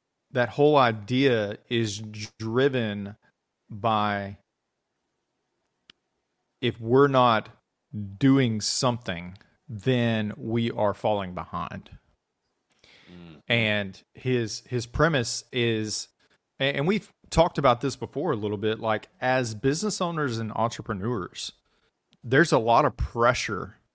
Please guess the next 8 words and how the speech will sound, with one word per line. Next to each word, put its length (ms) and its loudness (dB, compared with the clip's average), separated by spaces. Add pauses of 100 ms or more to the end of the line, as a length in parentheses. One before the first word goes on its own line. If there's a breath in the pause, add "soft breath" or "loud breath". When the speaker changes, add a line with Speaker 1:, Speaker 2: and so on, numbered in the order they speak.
(480)
Speaker 1:
in, 480 -2 (720)
in 220 -6
our, 640 -4 (720)
um, 360 -8
in 160 0
the 60 -2
business 380 0
culture 520 -4